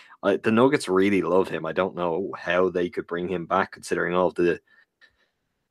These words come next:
young guys they will eventually have to pay, but I'm increasingly interested in players of that type. I don't think that would be a bad thing for the Bucks to find someone that they can be like, "Oh, hey, this guy can be on the bench, will be happy to be on the bench,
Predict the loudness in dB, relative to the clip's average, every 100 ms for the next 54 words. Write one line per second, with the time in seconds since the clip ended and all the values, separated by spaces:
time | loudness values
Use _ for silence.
0 | 2 6 8 8 8 8 8 8 8 8
1 | 8 2 0 -4 -6 -8 -12 0 2 4
2 | 0 -4 -4 -2 -2 -6 _ _ _ _
3 | _ _ _ 0 2 4 4 4 6 6
4 | 6 4 4 4 2 2 0 -2 0 2
5 | 6 4 2 0 -2 -4 -2 -2 -2 -6
6 | -8 -6 -6 -8 -12 -12 -12 _ -12 -10
7 | -8 -8 -6 -2 2 2 2 0 -4 0
8 | 0 0 -2 -2 -2 0 0 0 0 0
9 | -2 -4 -6 -6 -4 -4 -4 -14 -20 -20
10 | _ _ _ 4 4 6 4 4 4 4
11 | 4 2 -2 0 0 -2 -6 _ -2 2
12 | 2 2 0 0 -2 -4 -2 0 0 0
13 | -2 2 0 0 -8 -8 -8 -8 -8 -10
14 | -16